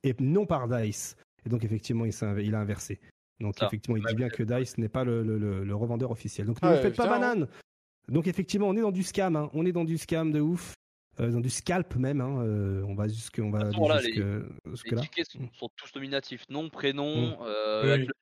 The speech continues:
Speaker 2: numéro et un Q R code. Parce qu'il faut le
Speaker 1: Mm.
Speaker 2: montrer à l'entrée. Euh, moi, je me rappelle, je, c'était ça à l'époque.
Speaker 1: Mm.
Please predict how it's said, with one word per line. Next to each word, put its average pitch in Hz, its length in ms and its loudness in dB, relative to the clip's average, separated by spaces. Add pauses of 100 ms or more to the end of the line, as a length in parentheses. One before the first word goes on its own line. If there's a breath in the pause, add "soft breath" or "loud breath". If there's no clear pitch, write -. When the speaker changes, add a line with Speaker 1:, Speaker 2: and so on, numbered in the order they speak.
(140)
Speaker 2:
numéro 143 340 2
et 151 100 4
un 151 100 2
Q - 180 -4
R 131 120 0
code. 127 240 0 (420)
Parce - 160 -10
qu'il 127 80 -14
faut 123 140 -6
le 127 60 0
Speaker 1:
Mm. - 20 0
Speaker 2:
montrer 120 260 -8 (140)
à 113 40 0
l'entrée. 113 380 -4
Euh, 98 200 -4
moi, 107 100 -14
je - 0 -
me 110 60 -2
rappelle, 104 180 -6
je, 98 180 -10
c'était 98 220 -16
ça - 100 -14
à 98 40 -8
l'époque. 117 260 -8 (500)
Speaker 1:
Mm. 110 160 -4